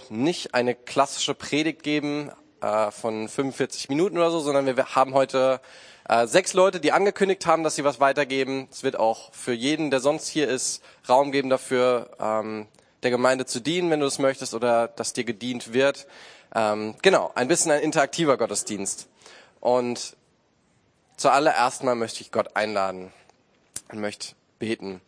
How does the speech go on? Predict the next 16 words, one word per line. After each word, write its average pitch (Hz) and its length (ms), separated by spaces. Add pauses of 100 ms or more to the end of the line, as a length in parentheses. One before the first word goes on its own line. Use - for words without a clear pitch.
(360)
Danke, 190 280
Jesus, 160 360
dass - 200
du 131 340
schon 117 240
hier 123 240
bist. 127 520 (520)
Danke, 120 240
dass 113 160
du 113 240
an 113 120
unseren 110 220
Herzen 113 480
wirken 120 280
möchtest, 110 440
und 104 220